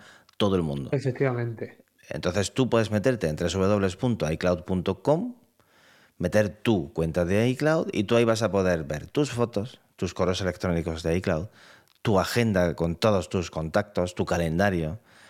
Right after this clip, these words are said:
Speaker 1: eh,
Speaker 2: Y no
Speaker 1: tus
Speaker 2: solo
Speaker 1: arch-,
Speaker 2: verlo,
Speaker 1: tus
Speaker 2: crear.
Speaker 1: archivos, cre-, o sea, exacto, utilizarlo tal cual, tus
Speaker 2: Efectivamente.
Speaker 1: archivos, eh, estén almacenados en iCloud, puedes acceder a todo eso desde esa web, lo cual es bastante útil en muchas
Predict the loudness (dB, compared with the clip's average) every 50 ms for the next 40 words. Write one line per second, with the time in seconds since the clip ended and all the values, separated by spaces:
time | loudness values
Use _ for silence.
0 | -20 -20 _ _ _ -10 -4 -2 -2 0 0 2 2 2 2 4 6 6 6 6
1 | 6 6 6 6 4 4 4 4 4 2 2 4 4 4 4 4 4 6 6 6
2 | 4 4 2 -2 -8 -14 -14 -10 -4 -2 0 0 0 -2 -2 0 0 2 2 2
3 | 0 -2 -2 -4 -4 -4 -6 -4 -4 -4 -4 -6 -8 -4 -2 -2 0 0 0 0
4 | 0 2 2 0 0 2 2 0 2 2 0 0 0 0 0 0 2 2 4 4
5 | 2 0 -2 -6 _ -18 -20 -20 -20 -20 -20 _ -4 -2 0 0 0 0 0 0
6 | 0 0 0 -2 -2 -2 -2 0 0 0 0 -2 -2 -2 -2 0 0 2 2 2
7 | 2 0 -6 -12 -20 -20 -20 -20 -20 -20 -18 _ -4 -2 0 0 0 0 -2 -2
8 | -2 0 2 2 4 4 2 0 0 0 0 2 2 0 -2 -4 -6 -8 -10 -12
9 | _ _ _ -14 -10 -10 -8 -8 -8 -8 -6 -4 -4 -4 -4 -4 -2 0 2 4
10 | 4 2 2 2 0 0 2 2 2 2 2 2 0 0 -4 -6 -8 -12 -18 _
11 | -6 -4 -4 -2 -2 -2 0 2 2 2 2 2 2 0 0 2 0 0 -2 -2
12 | -2 -2 -2 -2 -2 -4 -4 -6 -8